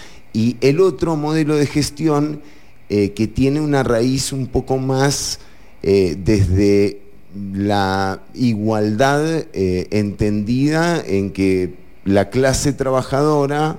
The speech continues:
reactiva de alguna forma el, la rueda económica. Eh,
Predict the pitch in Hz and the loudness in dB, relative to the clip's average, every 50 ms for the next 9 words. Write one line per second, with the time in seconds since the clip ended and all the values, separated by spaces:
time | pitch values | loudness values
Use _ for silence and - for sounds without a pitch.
0 | - - - - 90 101 101 107 104 101 101 - - - - 135 135 135 139 139 | -10 -12 -8 -6 -4 0 2 2 2 2 0 -2 -8 -4 -2 0 2 4 4 4
1 | 139 135 131 - - - - - - - - - - - - - - - 95 104 | 2 2 0 -2 -8 -14 -18 -20 -20 -20 -20 -20 -20 -20 -20 -18 -10 -2 0 0
2 | 98 101 107 107 131 139 135 123 107 - - 139 139 120 104 98 98 98 101 107 | 2 2 0 0 0 0 0 -2 -2 0 0 2 2 2 2 0 -2 -4 -4 -4
3 | 113 131 147 - - - 65 82 82 80 78 78 78 76 76 76 76 73 - - | -6 -6 -10 -12 -12 -6 -4 -2 -2 -2 -2 -2 -4 -4 -4 -4 -6 -8 -10 -12
4 | - - - - - 98 98 - - - - - - - - - - - 85 85 | -16 -18 -18 -6 -4 -4 -4 -4 -8 -14 -16 -16 -12 -12 -12 -6 -2 0 2 2
5 | 85 76 67 78 82 - - - 113 113 120 123 123 120 113 98 90 85 80 76 | 2 2 0 0 0 0 2 2 4 4 4 4 4 4 2 2 2 0 0 0
6 | 76 82 82 - 107 117 135 156 147 117 95 85 82 76 - 71 71 73 - - | -2 -2 -2 0 0 0 2 0 0 0 -2 -4 -4 -4 -4 -6 -6 -6 -10 -16
7 | - - - - - - - - - - 101 104 104 104 101 98 | -20 -20 -20 -20 -20 -20 -20 -10 -4 -2 0 2 2 2 0 -2